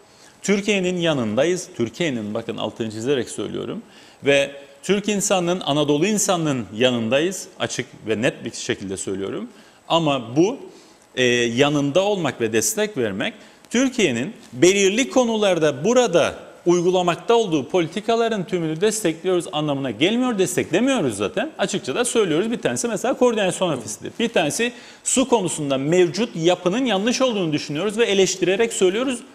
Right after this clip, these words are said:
Çözüm önerilerimizi de ortaya koyarak söylüyoruz. Şu anda gidişat her iki tarafın da,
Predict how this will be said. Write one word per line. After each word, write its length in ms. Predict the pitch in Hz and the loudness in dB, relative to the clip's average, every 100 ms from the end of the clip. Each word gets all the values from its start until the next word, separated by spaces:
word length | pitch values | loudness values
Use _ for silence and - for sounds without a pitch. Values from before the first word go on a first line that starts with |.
| - | -10
Çözüm 300 | - 165 214 | 2 4 4
önerilerimizi 520 | 233 226 214 175 156 | 0 0 0 0 -2
de 40 | 208 | -2
ortaya 380 | 220 - 180 185 | -2 0 -2 0
koyarak 320 | 196 160 - | 0 2 0
söylüyoruz. 420 | 123 95 95 104 - | -2 -4 -4 -8 -2
Şu 100 | 247 | -2
anda 160 | 220 | 0
gidişat 480 | 160 160 143 - 165 - - - _ _ - - - _ | 0 0 0 -2 -2 -4 -20 -20 _ _ -20 -20 -20 _
her 160 | 233 | 2
iki 200 | 240 165 | 2 -2
tarafın 560 | 165 139 113 - 175 135 | 0 2 2 0 -2 0
da, 200 | 110 220 | 0 0